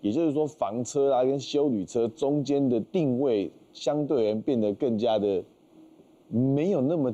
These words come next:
精准的一条线去切割，反而变得模糊化了。所以你说四门房车它会不会消失？我觉得并不会，因为你如果看到啊，这个什么礼宾车啊，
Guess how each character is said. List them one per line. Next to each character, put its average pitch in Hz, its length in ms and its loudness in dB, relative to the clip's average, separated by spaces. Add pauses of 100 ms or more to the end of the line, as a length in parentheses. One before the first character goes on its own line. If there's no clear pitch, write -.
精 180 340 0
准 101 280 -4
的 85 40 -8
一 127 140 2
条 95 300 -2 (240)
线 147 320 -2
去 131 160 -4
切 139 360 -2
割， 131 220 -2 (240)
反 - 140 -4
而 - 80 -2
变 392 180 -2
得 143 80 -2
模 123 340 0
糊 110 240 -4
化 117 260 0
了。 85 120 -4 (240)
所 240 80 0
以 226 60 2
你 190 40 0
说 214 80 2
四 220 200 -2
门 180 120 0
房 151 220 -2
车 165 220 0
它 156 180 0
会 165 160 0
不 131 100 -4
会 151 160 2
消 131 320 0
失？ 127 240 -4
我 101 200 0
觉 107 180 -2
得 113 140 2
并 131 240 0
不 101 80 0
会， 113 180 0
因 185 160 0
为 185 180 0 (380)
你 117 160 0
如 151 100 2
果 139 140 0
看 135 320 -2
到 139 120 2
啊， 95 200 0 (460)
这 151 100 -4
个 127 100 2
什 107 160 -4
么 87 640 -4 (260)
礼 120 200 -2
宾 196 340 -2
车 175 300 0
啊， 101 180 -4